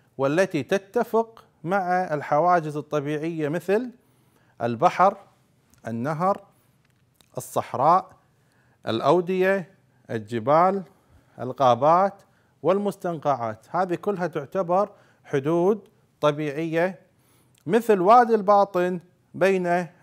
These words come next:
الكويت والعراق يعتبر حد طبيعي.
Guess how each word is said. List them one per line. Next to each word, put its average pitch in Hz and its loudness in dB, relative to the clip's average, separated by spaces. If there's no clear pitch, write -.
الكويت 180 -2
والعراق 151 0
يعتبر 185 2
حد 190 2
طبيعي. 208 0